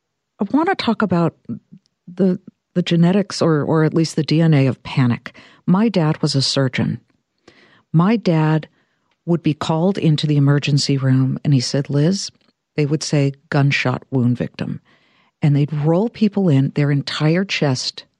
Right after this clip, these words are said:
had been exploded by a gunshot.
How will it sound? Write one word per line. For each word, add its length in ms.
had 320
been 400
exploded 1120
by 520
a 80
gunshot. 640